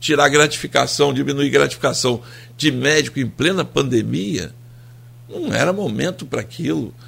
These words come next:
não tinha necessidade, eu falei isso pra ele. Então ele errou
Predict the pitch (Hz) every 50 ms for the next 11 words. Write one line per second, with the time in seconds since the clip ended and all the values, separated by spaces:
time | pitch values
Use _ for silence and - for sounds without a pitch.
0 | - - - - 135 151 139 - - - - - 226 220 214 196 190 - - 156
1 | - - - - 143 170 180 202 202 - - 220 202 151 147 180 208 247 254 -
2 | - - - - 120 117 113 101 98 - - - - - - - - - - -
3 | - - - - - - - 123 156 175 196 196 185 180 151 - - 123 - -
4 | 165 196 220 208 165 - - -